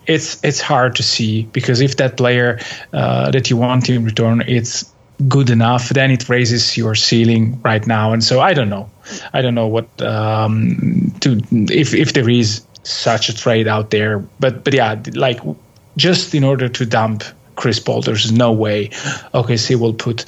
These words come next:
um, any sort of asset. Speaking of Chris Paul, by the way, I was watching, I was looking into some synergy number for him, uh, and his pick and roll numbers are very, very good.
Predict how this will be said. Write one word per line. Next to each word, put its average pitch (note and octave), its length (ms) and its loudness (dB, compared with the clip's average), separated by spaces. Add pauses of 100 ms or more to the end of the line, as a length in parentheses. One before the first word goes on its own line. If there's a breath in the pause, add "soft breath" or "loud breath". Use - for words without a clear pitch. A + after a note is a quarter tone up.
(360 loud breath)
um, G#2+ 840 2
any C#3 200 4
sort A#2+ 240 0
of A2 100 -2
asset. - 340 -4 (640 loud breath)
Speaking A#3+ 400 2
of B2+ 160 -2
Chris B2+ 220 0
Paul, C#3 260 0
by A#2+ 120 0
the A#2+ 120 0
way, A2+ 100 2
I B2 60 4
was C3 240 2
watching, C3+ 520 2
I C#3 60 0
was C3+ 220 2
looking C#3 280 2
into A#2+ 220 -2
some A#2 340 0
synergy A#2+ 460 0
number A2 360 0
for A2+ 180 -4
him, A2 400 2 (340 loud breath)
uh, A2+ 320 0
and A2+ 440 2
his C3+ 200 2
pick E3+ 200 0
and B2 100 2
roll A#2 160 2
numbers A2 400 -4
are A2+ 280 -2 (260)
very, A#2+ 400 2
very G#2 220 -2
good. G#2+ 240 -6